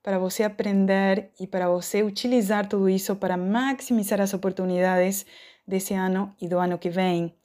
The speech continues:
Eu tenho certeza que o mercado precisa muito do teu trabalho, da tua expertise,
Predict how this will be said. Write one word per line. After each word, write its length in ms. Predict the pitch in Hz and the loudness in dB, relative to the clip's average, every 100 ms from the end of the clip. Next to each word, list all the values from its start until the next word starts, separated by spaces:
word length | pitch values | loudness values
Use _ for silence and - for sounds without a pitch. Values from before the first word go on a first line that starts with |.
| - - - | -20 -20 -16
Eu 60 | - | -4
tenho 160 | 196 196 | 0 0
certeza 340 | 190 196 202 | 2 2 2
que 80 | 196 | 0
o 40 | |
mercado 560 | 185 185 190 196 196 202 - | -2 -2 0 2 2 0 -6
precisa 400 | 226 196 240 262 | -6 -2 0 2
muito 840 | 240 262 285 285 285 269 262 269 - _ _ - | 4 6 6 4 2 2 2 0 -10 _ _ -6
do 140 | 214 | -4
teu 200 | 214 208 | -2 0
trabalho, 640 | 208 202 196 196 202 202 | 0 0 2 2 2 2
da 100 | 185 | 0
tua 420 | 180 220 226 226 220 | 0 0 4 4 2
expertise, 1040 | 196 - 196 196 - 196 190 196 196 202 | -8 -6 -6 -6 -2 0 2 0 -2 -4